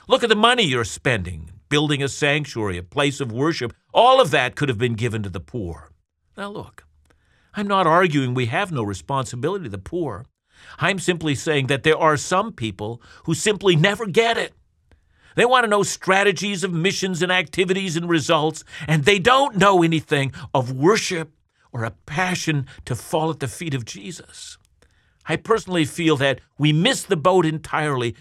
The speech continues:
if we do things for the poor and do not preach and exalt and praise our Lord and Savior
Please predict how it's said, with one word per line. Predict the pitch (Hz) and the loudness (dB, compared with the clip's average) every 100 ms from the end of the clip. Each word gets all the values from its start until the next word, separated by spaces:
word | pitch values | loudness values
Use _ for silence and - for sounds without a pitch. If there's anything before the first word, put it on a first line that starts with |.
| _ | _
if | 165 - | 0 2
we | 165 | 2
do | 147 123 269 | 2 2 0
things | 202 226 220 208 | 2 2 2 0
for | - 156 143 | -6 -4 -4
the | |
poor | 143 - 147 127 123 - _ - | -4 -6 0 0 0 -6 _ -4
and | 143 | 0
do | 147 | 2
not | 135 131 - | 2 0 -2
preach | - 240 226 - | -4 -2 -2 -2
and | 151 | -4
exalt | 143 - 208 214 208 | -2 4 6 6 2
and | 160 139 - | -2 -2 -8
praise | - 214 226 233 170 - _ - | -2 0 2 0 -4 -10 _ 0
our | 151 156 | 4 4
Lord | 160 226 | 6 6
and | 196 165 | 4 0
Savior | - 156 147 120 120 | -4 -2 -2 -2 -4